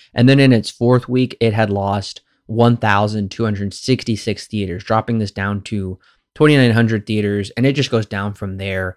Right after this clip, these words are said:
Um, I think people could see, "Eh, it's had its run. Let's make way for some other things." Just for curiosity's sake, looking at the third week, The Heat came in at number two, dethroning World War Z, which was that,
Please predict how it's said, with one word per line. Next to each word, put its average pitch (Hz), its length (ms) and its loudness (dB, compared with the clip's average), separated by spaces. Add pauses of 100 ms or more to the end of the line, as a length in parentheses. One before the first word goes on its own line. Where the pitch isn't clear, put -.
(380)
Um, 95 480 -6 (120)
I 110 60 -12
think 123 300 2
people 127 300 0
could 117 220 -4
see, 107 460 -4 (760)
"Eh, 143 440 2
it's 127 160 0
had 120 160 2
its 107 160 0
run. 107 320 0
Let's 107 260 -2
make 107 320 -2
way 90 320 -8
for 107 360 -4
some 104 200 -4
other 92 220 -6
things." 104 580 -4 (460)
Just 202 160 0
for 151 80 2
curiosity's 110 720 2
sake, 101 320 -4
looking 120 460 -2
at 107 160 -4
the 104 140 -6
third 104 340 -2
week, 101 380 -4 (200)
The 135 120 4
Heat 180 420 -2 (520)
came 117 280 2
in 107 240 0
at 107 440 -4
number 101 380 -4
two, 131 500 4
dethroning 117 540 0
World 104 280 -2
War 92 520 -10
Z, 98 300 -8
which 101 260 -8
was 95 200 -10
that, 92 280 -10